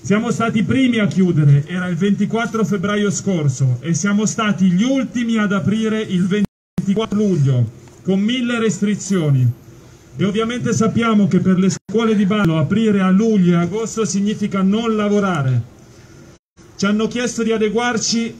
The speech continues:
a protocolli che peraltro non sono stati pensati per la danza, né tantomeno per le danze di coppia. Ma noi da atleti, danzatori, sportivi che seguono le regole ci siamo adeguati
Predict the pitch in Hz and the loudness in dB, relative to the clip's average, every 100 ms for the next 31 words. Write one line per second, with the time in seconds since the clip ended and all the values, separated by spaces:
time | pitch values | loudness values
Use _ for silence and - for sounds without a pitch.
0 | - 190 - 233 233 226 220 214 190 156 | -6 -4 0 0 2 0 2 2 2 0
1 | 147 185 156 208 233 233 233 226 220 - | -2 -2 -2 0 0 -2 0 0 0 0
2 | 226 220 240 - 214 208 214 - 254 - | 0 0 -2 -2 -2 0 -2 -2 -4 -2
3 | 185 175 170 170 165 147 135 147 165 196 | -2 -2 -2 -2 0 0 0 0 0 -2
4 | 196 208 233 226 202 190 190 208 202 208 | 0 0 0 0 0 -2 0 0 0 -2
5 | 208 220 208 147 143 127 113 - - - | 0 0 -2 0 0 0 -4 -14 -20 -20
6 | - 147 190 240 214 202 208 226 190 151 | -6 -2 0 0 -2 -2 2 2 2 0
7 | 131 135 202 202 214 214 226 196 156 135 | -2 0 -2 0 0 4 4 4 2 0
8 | 127 208 - 226 233 165 151 151 214 214 | 0 -2 0 0 0 0 0 0 0 2
9 | 208 190 190 214 202 214 202 196 - 220 | 2 2 0 0 0 0 2 0 0 0
10 | 214 202 190 208 165 139 | 0 0 0 0 0 0